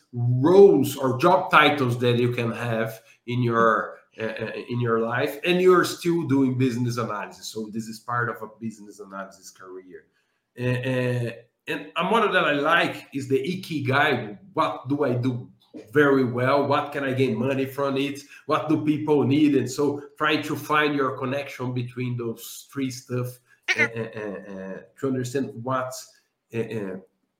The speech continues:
should be your, your career, wh-, where you should guide. I like what you say about understanding where you are. Is there an objective way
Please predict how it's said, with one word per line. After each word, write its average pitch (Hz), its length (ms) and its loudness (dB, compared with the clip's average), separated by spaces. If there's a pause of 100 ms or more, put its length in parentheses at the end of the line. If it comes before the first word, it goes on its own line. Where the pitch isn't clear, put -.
(140)
should 175 460 0
be 156 100 6
your, 131 560 2
your 123 180 2
career, 113 360 2
wh-, 98 420 -4
where 127 220 2
you 123 260 -2
should 113 340 -8
guide. 92 320 -8 (220)
I - 60 -6
like 190 280 -4
what 156 200 -14
you 127 60 -8
say 123 260 -2
about 107 400 -2 (440)
understanding 156 540 4
where 143 260 6
you 131 360 2
are. 92 340 -6 (400)
Is 214 160 0
there 214 180 8
an 190 140 4
objective 127 960 -2
way 135 480 2